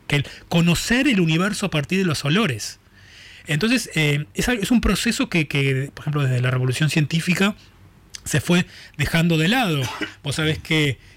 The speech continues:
con la revolución científica, por ejemplo, Immanuel Kant,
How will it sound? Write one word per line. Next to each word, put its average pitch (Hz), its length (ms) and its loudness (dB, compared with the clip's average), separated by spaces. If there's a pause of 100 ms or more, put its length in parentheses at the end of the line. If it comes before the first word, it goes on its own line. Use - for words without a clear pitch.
(120)
con 139 160 -2
la 135 60 0
revolución 135 440 0
científica, 147 540 0
por 135 100 2
ejemplo, 139 200 0
Immanuel 135 380 2
Kant, 170 340 0